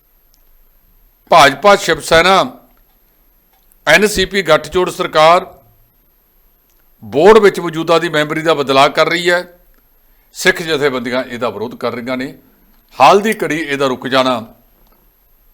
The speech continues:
ਕਿਤੇ ਇਹ ਤਾਂ ਨਹੀਂ ਕਿ ਭਾਰਤੀ ਜਨਤਾ ਪਾਰਟੀ ਦੇ ਨਾਲ ਅਕਾਲੀ ਦਲ ਦਾ ਰਲੇਵਾਂ ਜਾਂ ਹੁੰਦਾ ਦਿਸੇ ਵੀ, "ਆਹ ਦੇਖੋ ਜੀ, ਅਸੀਂ ਆਹ ਮੰਗ ਮਨਵਾ ਲਈ ਹੈ।" ਸਿਆਸਤ,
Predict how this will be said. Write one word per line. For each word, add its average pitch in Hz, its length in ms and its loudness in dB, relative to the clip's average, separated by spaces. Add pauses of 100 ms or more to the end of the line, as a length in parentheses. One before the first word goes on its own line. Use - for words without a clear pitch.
(540)
ਕਿਤੇ - 280 -20
ਇਹ 123 120 -10
ਤਾਂ 127 160 -8
ਨਹੀਂ 120 120 -10
ਕਿ 117 180 -12
ਭਾਰਤੀ 117 360 -10
ਜਨਤਾ 110 260 -10
ਪਾਰਟੀ 104 420 -10
ਦੇ 101 180 -10
ਨਾਲ 98 420 -8 (840)
ਅਕਾਲੀ 110 340 -6
ਦਲ 113 200 -4
ਦਾ 110 120 -4
ਰਲੇਵਾਂ 104 380 -4
ਜਾਂ 104 120 -4
ਹੁੰਦਾ 104 300 -6
ਦਿਸੇ 113 220 -10
ਵੀ, 120 100 -4
"ਆਹ 117 80 0
ਦੇਖੋ 107 280 -12
ਜੀ, 120 100 -8
ਅਸੀਂ 113 160 -8
ਆਹ 123 80 -2
ਮੰਗ 113 220 -10
ਮਨਵਾ 98 320 -10
ਲਈ 104 240 -8
ਹੈ।" 95 120 -14 (1600)
ਸਿਆਸਤ, - 600 -4